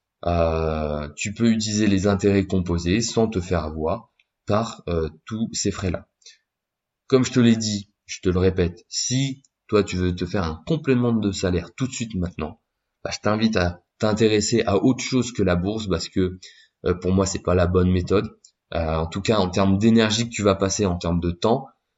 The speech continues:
si tu la mets sur un business, une compétence dans laquelle tu es, tu, tu es bon, euh, même voire excellent, euh, peut-être mettre de l'énergie dans de l'immobilier pour aller faire de la L C D, faire de la location,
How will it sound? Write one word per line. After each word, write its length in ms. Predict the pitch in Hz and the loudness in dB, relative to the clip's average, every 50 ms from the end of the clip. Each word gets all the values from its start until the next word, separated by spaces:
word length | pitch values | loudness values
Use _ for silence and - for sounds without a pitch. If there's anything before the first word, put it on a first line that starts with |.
| _ _ | _ _
si 360 | - - - 143 151 151 147 | 0 2 2 4 2 2 0
tu 160 | 143 - 117 | -2 0 2
la 140 | 113 107 107 | 2 2 2
mets 200 | 110 110 110 110 | 2 2 2 0
sur 340 | 107 - - 95 92 87 - - | 0 -2 -4 -4 -6 -6 -4 -2
un 100 | 92 95 | -2 0
business, 400 | 98 101 104 101 87 85 - - | 0 0 0 0 0 -2 -2 -2
une 140 | 90 90 90 | -4 -2 -2
compétence 460 | 98 95 92 101 95 101 98 95 92 | -2 -2 0 0 0 0 -2 -2 0
dans 100 | 90 87 | 0 0
laquelle 300 | 85 85 85 - 90 87 | 0 0 -2 -2 -2 -4
tu 220 | 90 - 90 90 | -2 -2 -2 -2
es, 40 | 90 87 - - _ _ _ | -2 -2 -6 -12 _ _ _
tu, 380 | _ - - 87 87 85 78 78 | _ -8 -6 -4 -4 -4 -4 -6
tu 200 | - - 87 87 | -8 -6 -4 -2
es 40 | 85 | -2
bon, 260 | 85 95 110 101 87 - - _ _ _ _ _ _ _ _ _ - | 0 0 0 0 0 -2 -8 _ _ _ _ _ _ _ _ _ -4
euh, 360 | - 87 85 82 80 80 80 | -2 0 0 0 0 -2 0
même 260 | 80 87 90 90 87 | 0 2 4 4 4
voire 220 | 87 85 82 80 92 | 4 2 2 0 0
excellent, 500 | 101 - - - 120 107 98 90 - - - - - _ _ _ _ _ _ - | -2 -2 0 0 2 2 0 -2 -4 -10 -20 -20 -20 _ _ _ _ _ _ -2
euh, 640 | 92 92 90 90 90 87 87 87 87 87 87 87 85 85 - - _ _ _ | 0 2 2 2 4 4 4 4 4 2 2 2 0 -2 -6 -12 _ _ _
peut-être 500 | - 107 101 104 113 110 110 - - - - _ - - - | -4 -2 2 4 4 4 4 2 -6 -16 -20 _ -20 -12 -6
mettre 280 | - 98 101 104 104 104 | -2 2 2 2 2 4
de 60 | 104 | 2
l'énergie 420 | 104 104 107 104 104 104 104 104 | 2 4 4 4 2 2 0 0
dans 140 | 104 104 101 | 2 2 2
de 80 | 98 101 | 2 2
l'immobilier 560 | 104 104 107 104 101 107 107 110 101 90 87 | 2 2 2 2 0 -2 0 0 0 0 0
pour 180 | 90 - 85 85 | 0 -2 -2 0
aller 140 | 85 87 | 0 0
faire 240 | 87 - - 95 90 | 0 0 0 0 0
de 60 | 92 | 2
la 100 | 92 92 | 2 2
L 80 | 95 92 | 2 0
C 220 | 90 - 107 104 | 0 -2 -2 -2
D, 160 | 92 87 82 78 | -2 -2 -4 -4
faire 200 | - - 90 87 | -4 -4 -2 0
de 60 | 87 | 2
la 80 | 90 | 2
location, 460 | 92 95 92 92 98 95 - - 90 | 2 2 0 0 -2 -2 -2 -4 -6